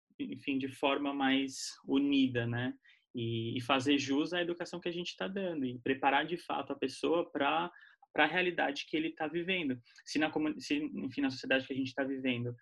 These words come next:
ah, a gente utiliza, por exemplo, ah, aplicativos, a gente utiliza meios eletrônicos pra se comunicar, pra ter essa troca, talvez a gente também precise ensinar isso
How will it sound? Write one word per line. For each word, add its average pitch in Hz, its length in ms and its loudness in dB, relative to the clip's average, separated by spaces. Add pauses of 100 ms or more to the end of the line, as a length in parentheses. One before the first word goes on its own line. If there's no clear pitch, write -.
(260)
ah, 120 400 -4
a 131 80 0
gente 131 280 0
utiliza, 135 520 4
por 131 160 -2
exemplo, 123 460 -2 (300)
ah, 123 180 0
aplicativos, 127 800 0
a 127 60 0
gente 127 240 0
utiliza 131 840 0 (260)
meios 135 280 6
eletrônicos 135 720 0
pra 120 400 0
se 147 200 -2
comunicar, 131 720 0
pra 131 240 -2 (160)
ter 147 100 6
essa 147 220 0
troca, 139 600 -2 (200)
talvez 139 200 4
a 147 40 6
gente 151 200 -4
também 147 260 -2
precise 156 380 -10
ensinar 151 540 2
isso 165 300 -2